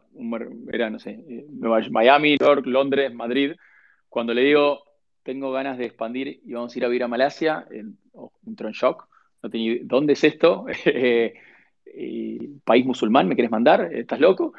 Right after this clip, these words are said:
Pero bueno, eh, después googleamos un poco más, vimos cómo se vivía, entendimos un poco mejor y ahí procesó un poco más la idea y, y le terminó gustando. Pero sí,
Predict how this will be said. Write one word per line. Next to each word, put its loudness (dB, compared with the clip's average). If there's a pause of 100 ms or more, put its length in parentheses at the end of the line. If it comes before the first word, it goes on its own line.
(280)
Pero -2
bueno, -4
eh, -2
después 2
googleamos 4
un -6
poco -4
más, 2
vimos -6
cómo -10
se -8
vivía, 0
entendimos -12
un -18
poco -8
mejor -2
y -4
ahí -6 (440)
procesó -10
un -6
poco 0
más -2
la 4
idea 6
y, -2
y -10 (260)
le -8
terminó -6
gustando. -6
Pero -10
sí, -6